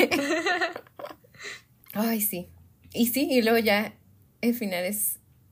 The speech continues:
Speaker 2: en la cama, mientras dicen, ¿sabe qué? O sea, está,
Speaker 1: Sí, no, y
Speaker 2: es un
Speaker 1: que el hecho
Speaker 2: final
Speaker 1: que se
Speaker 2: de,
Speaker 1: vuelvan
Speaker 2: de
Speaker 1: como
Speaker 2: terror.
Speaker 1: galaxia.
Speaker 2: Ajá.
Speaker 1: Sí, dices, "Oh, no significamos nada".
Speaker 2: ¿Las galaxias?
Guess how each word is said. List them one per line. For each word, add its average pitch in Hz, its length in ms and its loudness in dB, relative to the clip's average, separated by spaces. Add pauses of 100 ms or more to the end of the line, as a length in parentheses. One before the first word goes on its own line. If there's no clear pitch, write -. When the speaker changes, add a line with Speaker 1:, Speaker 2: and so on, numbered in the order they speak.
(200)
Speaker 2:
en 185 100 0
la 175 140 -4
cama, 185 400 -4
mientras 202 480 0
dicen, 220 500 -4
¿sabe 254 320 4
qué? - 220 -6
O 262 100 4
sea, 233 120 2
está, 285 360 6
Speaker 1:
Sí, 247 220 -4
no, 330 280 4
y 330 40 6
Speaker 2:
es - 80 6
un 392 60 4
Speaker 1:
que 311 60 6
el 311 40 6
hecho 269 100 8
Speaker 2:
final 226 200 8
Speaker 1:
que 254 40 4
se 254 60 6
Speaker 2:
de, 262 60 10
Speaker 1:
vuelvan 269 240 6
Speaker 2:
de - 40 -12
Speaker 1:
como 214 240 4
Speaker 2:
terror. 185 200 6
Speaker 1:
galaxia. 240 600 4
Speaker 2:
Ajá. 240 560 4 (1120)
Speaker 1:
Sí, - 200 -16
dices, - 500 -20
"Oh, 220 220 -6
no 208 160 0
significamos 208 600 -2
nada". - 220 -12 (1300)
Speaker 2:
¿Las 202 240 2
galaxias? 180 640 -2